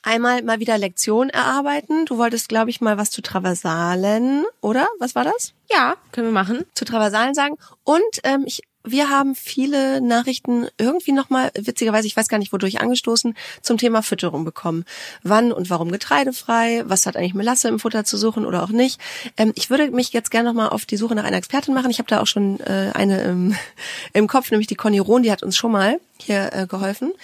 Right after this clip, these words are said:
Speaker 1: Und das Thema haben wir uns auf jeden Fall notiert, weil das einige von euch geschrieben haben und auch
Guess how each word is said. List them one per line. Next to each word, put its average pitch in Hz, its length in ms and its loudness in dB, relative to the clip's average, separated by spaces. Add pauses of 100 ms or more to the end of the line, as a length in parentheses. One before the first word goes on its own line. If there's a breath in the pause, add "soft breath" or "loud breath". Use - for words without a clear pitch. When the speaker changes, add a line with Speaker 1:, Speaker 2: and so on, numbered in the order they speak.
(120)
Speaker 1:
Und 208 460 -2
das 220 100 -2
Thema 277 220 4
haben 254 100 2
wir 247 60 4
uns 247 100 0
auf 220 80 -2
jeden 233 120 2
Fall 208 120 0
notiert, 285 540 0
weil 214 120 2
das 202 120 -4
einige 208 260 2
von 214 140 -6
euch 208 100 -2
geschrieben 277 400 -4
haben 262 160 -2
und 233 300 -4
auch 208 260 -2